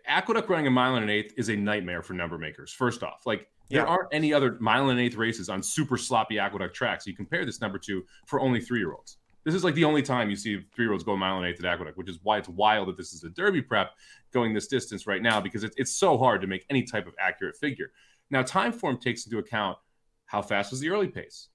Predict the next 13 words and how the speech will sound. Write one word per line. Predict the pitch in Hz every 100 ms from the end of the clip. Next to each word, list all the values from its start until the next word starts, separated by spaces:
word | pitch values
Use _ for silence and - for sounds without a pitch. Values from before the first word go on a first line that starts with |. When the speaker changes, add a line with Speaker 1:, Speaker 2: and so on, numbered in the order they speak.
| _
Speaker 1:
how | 95
fast | 90 95 101 -
they | 131
come | 156 165
home, | 208 85 - -
how, | 104 104 -
how | 107
is | 123
that | 175 208
compared | 160 131 107 90
to | 95
other | 85
things? | - 76 -